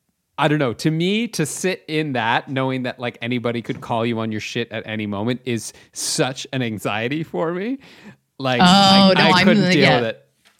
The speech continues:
Speaker 1: I couldn't
Speaker 2: I'm
Speaker 1: deal
Speaker 2: the
Speaker 1: with it.
Speaker 2: same. I'm the same. I'm, like, a guilt-ridden person. Like, I just, I,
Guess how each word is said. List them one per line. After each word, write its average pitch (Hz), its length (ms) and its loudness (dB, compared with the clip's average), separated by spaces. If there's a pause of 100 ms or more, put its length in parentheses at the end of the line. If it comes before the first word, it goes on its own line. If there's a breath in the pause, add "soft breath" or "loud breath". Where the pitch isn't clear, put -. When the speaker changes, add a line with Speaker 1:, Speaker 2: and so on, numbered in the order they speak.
Speaker 1:
I 143 80 -6
couldn't 160 180 -2
Speaker 2:
I'm 208 80 6
Speaker 1:
deal 277 80 6
Speaker 2:
the 339 40 6
Speaker 1:
with 330 60 2
it. - 40 0
Speaker 2:
same. 180 380 2
I'm 185 140 4
the 214 100 6
same. 180 180 4
I'm, 156 160 4
like, 180 220 4
a 170 80 4
guilt-ridden 151 880 2
person. 151 400 -2
Like, 165 140 2
I 147 100 4
just, 143 420 0
I, 151 440 2